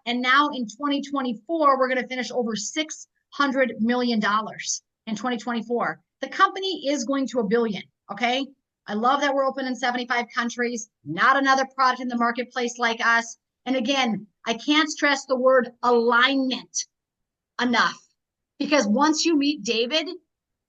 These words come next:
you'll understand why the company is bulleting to two million,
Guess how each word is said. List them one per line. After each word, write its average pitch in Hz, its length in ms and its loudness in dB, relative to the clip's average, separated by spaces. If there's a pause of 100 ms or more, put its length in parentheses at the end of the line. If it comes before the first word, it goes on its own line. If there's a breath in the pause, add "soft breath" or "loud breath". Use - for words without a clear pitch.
(220)
you'll 320 280 0
understand 277 560 0
why 240 140 0
the 240 80 -6
company 254 560 -4
is 233 120 2
bulleting 254 600 4
to 226 160 -4
two 339 240 2
million, 214 400 -2